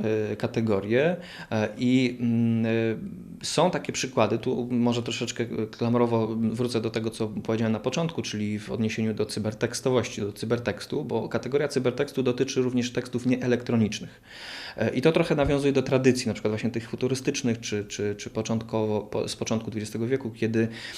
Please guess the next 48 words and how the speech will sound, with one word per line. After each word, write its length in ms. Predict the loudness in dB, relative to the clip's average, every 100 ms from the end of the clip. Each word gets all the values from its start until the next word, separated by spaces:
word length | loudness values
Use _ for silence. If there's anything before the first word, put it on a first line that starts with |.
| -14 -8
e, 220 | -2 -2
książka 500 | 0 4 4 2 2
jako 300 | 0 4 2
książka, 380 | 4 2 2 0
jako 140 | -4 -2
przedmiot 440 | 0 0 -2 0
miało 380 | 2 4 2 0
istotne 340 | -2 -2 -2
znaczenie, 380 | -2 -2 -2 -4
czy 160 | -6 0
tekst, 320 | 0 0 0
wygląd 380 | 2 4 2 0
tego 200 | -2 0
tekstu, 340 | -2 0 -2
rozmieszczenie 460 | 0 0 0 0 2
liter, 340 | 0 -2 -4
czy 140 | -6
wyrazów 400 | -2 0 0 -2
na 140 | -4 -6 -8 -10
przestrzeni 440 | -4 -4 -2 -2 0
kartki 400 | 0 -2 -6 -10
i 40 |
tak 120 | -6
dalej, 140 | -4 -6
i 40 |
tak 100 | -6
dalej, 220 | -6 -4
bo, 180 | -4 -6 -8 -14 -14 -12 -8
e, 80 |
jeżeli 220 | -4 -2 -4
sobie 180 | -2
nawet 140 | -2 -2
przypomniemy 600 | -2 0 2 2 2 0 0 -2
ze 140 | -2
szkoły, 320 | -2 0 0 0
z 60 |
lekcji 320 | -2 -4 -6
języka 340 | -4 -4 -4 -4
polskiego, 680 | -4 -4 -6 -2 0 0 -2 -4
e, 20 |
wiersze 300 | -2 -2 -4
futurystyczne, 580 | -6 -8 -6 -6 -6 -6
gdzie 140 | -6
te 100 | -4
litery 320 | -4 0 0
wędrowały 540 | 4 4 4 4 2 2
po 140 | -2
kartkach, 640 | -2 -2 -2 -4 -4 -4